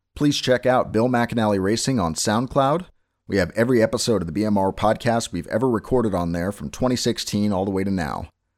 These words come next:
Feel free to check out some of our recent episodes of the show,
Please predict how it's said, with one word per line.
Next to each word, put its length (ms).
Feel 200
free 200
to 80
check 240
out 200
some 180
of 100
our 140
recent 340
episodes 440
of 60
the 80
show, 400